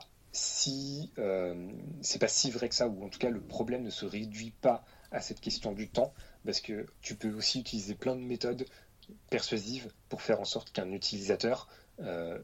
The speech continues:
par exemple, achète quelque chose sur Booking, achète, euh, une chambre d'hôtel,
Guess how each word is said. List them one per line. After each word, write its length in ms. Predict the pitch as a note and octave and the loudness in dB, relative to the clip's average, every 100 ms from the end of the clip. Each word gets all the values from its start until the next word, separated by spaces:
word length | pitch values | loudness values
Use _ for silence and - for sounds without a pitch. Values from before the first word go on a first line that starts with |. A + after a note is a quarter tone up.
| - - | -4 6
par 120 | G2 | 6
exemple, 440 | F2+ A2+ A#2 - - | 8 4 2 -4 0
achète 300 | A2+ - A2 | 2 2 0
quelque 160 | G#2+ - | -4 -2
chose 320 | A#2 A#2 A#2 | -2 -2 -6
sur 220 | - - | -10 -6
Booking, 540 | F#2+ F#2 - A#2+ B2 A2 - | -6 -8 -4 -2 -2 -4 -4
achète, 320 | - G#2 F#2+ | -4 -4 -4
euh, 120 | F#2 - - - | -6 -6 -10 -8
une 140 | F#2+ | 2
chambre 240 | F#2+ A2+ G#2+ | 4 4 4
d'hôtel, 420 | G2 A2 A2 A#2 | 2 4 2 0